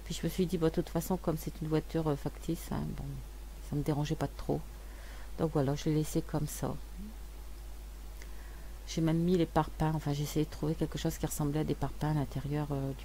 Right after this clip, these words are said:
garage, comme sur la photo. Voilà, bah écoutez, la, la vidéo s'achève.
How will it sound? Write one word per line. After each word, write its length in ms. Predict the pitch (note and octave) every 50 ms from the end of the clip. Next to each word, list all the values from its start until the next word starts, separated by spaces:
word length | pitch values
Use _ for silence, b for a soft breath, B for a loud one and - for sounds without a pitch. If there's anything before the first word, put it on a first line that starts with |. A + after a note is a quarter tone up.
| -
garage, 340 | - D3+ C3+ C#3 D3 C3+ -
comme 140 | - D3+ C#3+
sur 220 | - - D3+ C#3
la 80 | C#3 C#3+
photo. 440 | - - - - - - D3 D3 D#3 - - - - - - - - - - - - - - - - - - - B B B B B B B B B B -
Voilà, 280 | - E3 D3 B2+ C#3+ D#3+
bah 100 | E3 F3+
écoutez, 380 | F#3 - F#3+ F#3 - - F3+
la, 400 | F3 F3+ F3+ F3+ E3+ E3+ E3 E3 D#3+ - - - - - - - - - - - - - - - - - - - - - -
la 120 | F#3 G#3+ A3
vidéo 380 | A3 A#3 G3+ G#3 G#3+ G3 F#3 F#3
s'achève. 800 | - - F3+ E3+ - - - D#3+ D3+ E3+ G#3 G#3 F#3 D#3+ D#3